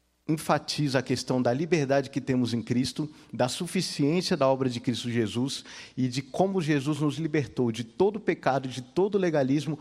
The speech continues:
e de toda obra para a nossa salvação. A carta aos Gálatas nos ensina tudo isso. E Paulo, diante desse grave perigo de mentiras, de falsos ensinos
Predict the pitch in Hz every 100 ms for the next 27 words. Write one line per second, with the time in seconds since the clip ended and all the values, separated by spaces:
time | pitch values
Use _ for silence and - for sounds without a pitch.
0 | - - 123 135 - 185 220 196 139 147
1 | 165 170 - - - - _ - 135 127
2 | 127 120 135 127 120 120 - 98 80 -
3 | - _ _ _ _ _ - - _ -
4 | 107 - 143 147 175 160 147 - 110 113
5 | - 113 123 139 139 139 - - - _
6 | _ _ _ _ _ _ _ 117 131 135
7 | 127 - 165 143 123 107 92 - 107 -
8 | - - _ _ 123 123 - 135 165 180
9 | 180 - 120 135 139 151 135 135 - 127
10 | 113 139 175 175 - 135 120 104 107 135
11 | 131 - 127 131 107 110 - 131 139 151
12 | 139 127 - 147 165 - -